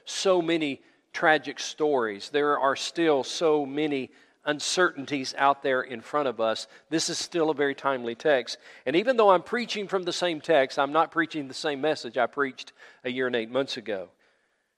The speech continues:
And the, the, the marvel of that is, I want you to make sure you hear me say this, you can never exhaust the truth of God's Word.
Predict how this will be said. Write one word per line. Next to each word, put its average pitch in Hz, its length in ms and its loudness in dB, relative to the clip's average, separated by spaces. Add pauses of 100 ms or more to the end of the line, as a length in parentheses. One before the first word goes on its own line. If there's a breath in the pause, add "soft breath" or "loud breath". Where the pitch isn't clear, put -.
(420)
And 170 260 -2
the, 180 120 2
the, 165 380 -6
the 165 80 -8
marvel 185 560 8
of 139 80 2
that 131 220 4
is, 139 180 0
I 165 60 8
want 190 220 4
you 190 60 -8
to - 20 0
make 185 120 0
sure 180 140 -6
you 165 160 -4
hear 175 80 2
me 165 100 -2
say 170 220 2
this, 143 260 -2
you 185 160 -8
can 170 280 -2
never 208 320 4
exhaust 160 720 2
the 143 100 -2
truth 147 440 -4
of 123 100 -10
God's 127 300 0
Word. 151 320 -12